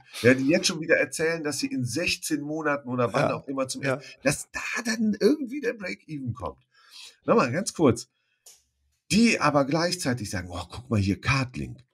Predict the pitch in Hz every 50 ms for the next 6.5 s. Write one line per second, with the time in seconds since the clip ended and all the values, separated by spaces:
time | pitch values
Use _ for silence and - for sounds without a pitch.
0 | _ - - 202 208 277 262 - 170 151 135 123 - 117 95 95 90 - - -
1 | - - - 120 117 - - - - _ _ _ _ - 113 98 90 92 95 95
2 | _ _ - 107 139 139 - - _ _ _ 139 156 - - 139 139 120 123 135
3 | 107 110 98 - - 107 107 139 220 - - - _ _ _ _ _ _ _ _
4 | _ _ _ - 113 117 - 127 110 113 101 95 107 113 120 165 190 - - _
5 | _ _ _ _ _ _ - 117 117 - - 82 - - - _ _ _ _ -
6 | 104 107 165 185 185 196 185 - - -